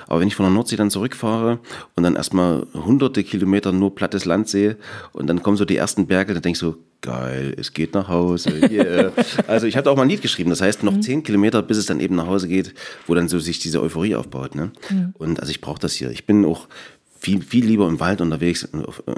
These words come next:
Speaker 1: irgendwelchen Bergen und mit den Skiern und so weiter, als dass ich da jetzt hier noch kilometerweit rausschwimme, ne?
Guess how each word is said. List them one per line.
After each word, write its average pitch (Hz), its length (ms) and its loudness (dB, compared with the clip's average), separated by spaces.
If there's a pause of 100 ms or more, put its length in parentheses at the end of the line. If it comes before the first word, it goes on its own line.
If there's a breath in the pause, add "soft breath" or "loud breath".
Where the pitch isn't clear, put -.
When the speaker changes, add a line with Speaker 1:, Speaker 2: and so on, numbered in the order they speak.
(140)
Speaker 1:
irgendwelchen 80 480 -2
Bergen 80 360 0
und 69 100 -6
mit 71 120 -12
den 73 60 -8
Skiern 85 320 0
und 55 100 -4
so 73 100 -8
weiter, 76 300 -4 (420 loud breath)
als 50 120 -10
dass 67 120 -4
ich 69 80 -6
da 73 100 -4
jetzt 73 140 -2
hier 73 120 -4
noch 71 180 -4
kilometerweit 76 580 -2
rausschwimme, 69 420 -6
ne? 71 120 -6